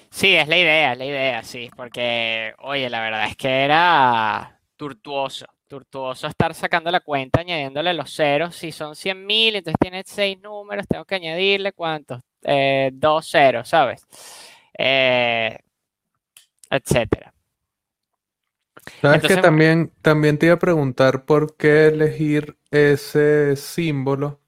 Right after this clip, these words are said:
Speaker 2: porque otro de los elementos que hay alrededor del Satoshi que no es tan común comunidad de cuentas es que no hay un símbolo Unicode o que sea algo que la comunidad esté toda de acuerdo entre los símbolos de los Satoshi.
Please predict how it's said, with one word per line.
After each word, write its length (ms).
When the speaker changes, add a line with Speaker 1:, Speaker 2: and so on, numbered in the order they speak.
Speaker 2:
porque 260
otro 240
de 60
los 160
elementos 460
que 140
hay 100
alrededor 500
del 140
Satoshi 460
que 120
no 120
es 100
tan 220
común 440
comunidad 540
de 80
cuentas 320
es 60
que 100
no 120
hay 120
un 140
símbolo 880
Unicode 960
o 880
que 100
sea 600
algo 400
que 280
la 180
comunidad 640
esté 180
toda 240
de 60
acuerdo 440
entre 600
los 180
símbolos 440
de 100
los 160
Satoshi. 560